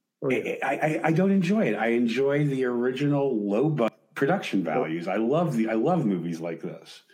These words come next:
Speaker 1: I was not sure whether the movie makers were having an argument whether this should be a comedy or, or scary, because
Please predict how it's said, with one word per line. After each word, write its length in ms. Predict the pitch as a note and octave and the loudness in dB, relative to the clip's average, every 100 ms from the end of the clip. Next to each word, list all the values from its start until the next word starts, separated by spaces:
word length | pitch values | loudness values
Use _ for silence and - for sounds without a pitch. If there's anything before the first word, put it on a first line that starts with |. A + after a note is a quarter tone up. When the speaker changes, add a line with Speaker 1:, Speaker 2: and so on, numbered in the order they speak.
| _ _ - | _ _ -4
Speaker 1:
I 100 | A#2 | 2
was 240 | C#3 B2 | 2 2
not 380 | B2+ C#3 D#3+ - | 2 0 -2 -10
sure 320 | - D#3 C#3+ | -2 2 2
whether 460 | A#2 A2 G#2+ G#2+ G#2+ _ _ _ _ _ _ _ _ _ _ _ _ _ - | 2 0 -2 -4 -6 _ _ _ _ _ _ _ _ _ _ _ _ _ -4
the 80 | A2 | 0
movie 280 | A#2+ A2+ A2+ | 2 2 2
makers 360 | G#2+ G#2 G2+ | 2 2 2
were 80 | G#2+ | 2
having 240 | A2 G#2 | 2 2
an 80 | G#2 | 2
argument 400 | G#2+ A2 G2+ F#2+ | 2 2 0 0
whether 220 | G2+ G2 | 0 0
this 160 | G2 G#2 | 0 -2
should 160 | - G2+ | -2 -4
be 140 | G2 | -4
a 60 | F2+ | -4
comedy 540 | G2+ F#2+ F#2 F2 F2 _ | -4 -4 -2 -4 -8 _
or, 400 | - F#2 E2+ E2 - _ _ _ _ _ _ _ _ _ - | -6 -4 -4 -8 -16 _ _ _ _ _ _ _ _ _ -10
or 180 | G#2+ F#2 | -8 -8
scary, 480 | - - G#2+ F2 | -6 0 2 2
because 580 | E2+ F2+ - F2+ E2+ - | 0 -4 -2 -2 -2 -10